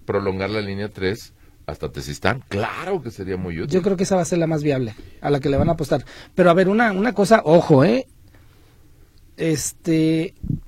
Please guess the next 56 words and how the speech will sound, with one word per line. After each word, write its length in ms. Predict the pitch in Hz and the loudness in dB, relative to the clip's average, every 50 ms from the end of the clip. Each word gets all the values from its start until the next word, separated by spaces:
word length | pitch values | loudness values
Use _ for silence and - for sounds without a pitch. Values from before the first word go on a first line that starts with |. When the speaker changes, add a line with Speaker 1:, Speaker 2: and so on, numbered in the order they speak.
| - - - | -16 -12 -6
Speaker 2:
en 160 | - 185 185 | -2 0 2
esta 180 | 226 220 - 294 | 2 4 4 4
administración, 760 | 277 247 226 202 175 - - 160 139 - 185 180 175 170 156 | 4 6 4 4 2 2 0 -2 0 2 4 4 4 4 4
de 80 | 156 | 2
manera 340 | 147 147 151 160 180 208 240 240 | 2 2 2 2 2 2 2 2
tangible, 520 | - 170 151 131 - 185 190 208 233 214 | 0 0 -2 -2 -2 -2 -2 0 0 0
solo 240 | - 175 170 180 180 | 0 0 0 0 0
se 80 | 175 | 0
va 60 | 156 147 | -2 -2
a 40 | |
construir 380 | 143 180 165 - 131 139 143 151 | -2 -2 -4 -2 -2 -2 -2 0
una 140 | 165 170 160 | 0 0 0
línea, 420 | 147 143 147 156 165 156 151 135 - - _ - - | 0 0 -2 -2 -2 -2 -4 -6 -8 -14 _ -16 -10
una 180 | - 156 160 165 | -6 -2 -2 -2
línea 220 | 170 175 175 180 | -2 -2 -2 -2
adicional, 460 | 170 165 139 - 151 160 196 190 139 | -2 -2 -2 -2 -4 -4 -4 -4 -2
que 80 | - 139 | -2 0
es 20 | |
la 80 | 143 147 | 0 0
línea 240 | 160 160 165 160 147 | 0 -2 -2 -4 0
cuatro. 380 | - 185 196 190 - 131 123 - - - - - - - - | 0 0 0 0 -2 -6 -8 -10 -16 -20 -20 -20 -20 -20 -8
La 120 | - 123 127 | -4 -2 -2
línea 300 | 135 151 160 185 196 185 | 0 0 0 0 0 0
tres 320 | - 165 175 208 208 - - - - | 2 2 4 4 2 0 -4 -12 -12
prácticamente 680 | - 156 139 - 156 - - 139 131 151 147 147 151 196 | -10 -10 -10 -10 -8 -6 -4 -2 -2 -2 -2 -2 0 2
Speaker 1:
No, 40 | 190 | 4
Speaker 2:
ya 60 | - | 2
Speaker 1:
no, 40 | - | 4
Speaker 2:
estaba, 280 | - 180 160 165 156 | 6 6 6 6 4
Speaker 1:
pues 80 | 156 139 | 2 0
ya, 180 | 73 82 87 - 80 | -8 -16 -16 -14 -12
ya 120 | 78 82 80 | -10 -8 -8
se 60 | 90 | -8
acabó 260 | - - 82 80 92 104 | -8 -6 -4 -4 -2 -4
esta 160 | 101 - 87 | -4 -4 -6
Speaker 2:
estaba 300 | 80 - - 165 160 165 | -6 0 2 2 2 4
Speaker 1:
administración. 60 | 156 | 4
Speaker 2:
terminada 680 | - 175 165 165 160 160 165 170 175 180 175 165 156 147 | 2 2 2 2 2 4 4 4 6 6 4 4 4 2
al 100 | 143 143 | 2 0
arranque 360 | 135 135 151 151 143 - 175 | 0 0 -2 -4 -2 -2 0
de 80 | 165 160 | 2 2
la 160 | 151 147 143 | 4 4 2
administración 600 | 143 135 147 147 147 139 - 160 135 - 180 190 | 2 0 -2 -2 -2 -2 -2 -4 -2 0 0 0
y 40 | 202 | 0
le 60 | 190 | 0
invirtieron 380 | 170 147 143 139 - 165 190 185 | 0 -2 -2 -2 0 0 0 0
como, 260 | - 160 143 135 127 | -2 -4 -4 -4 -4
¿qué? 140 | - 208 - | -4 -6 -6
Como 180 | - 170 156 131 | -4 -6 -6 -4
cuatro 300 | - 131 - - 143 131 | -4 -4 -4 -4 -6 -6
mil 280 | 143 156 170 170 165 | -4 -2 -2 -2 -2
millones 460 | 165 156 143 127 139 143 165 170 151 | -2 -4 -4 -2 -2 -2 -2 -2 -4
más 180 | 151 156 143 - | -4 -4 -4 -4
o 40 | 156 | -4
menos. 420 | 143 143 151 165 160 95 90 73 80 | -4 -2 -2 -2 -2 -2 -4 -6 -8
Speaker 1:
Pues, 280 | 78 76 71 - - | -10 -12 -14 -16 -20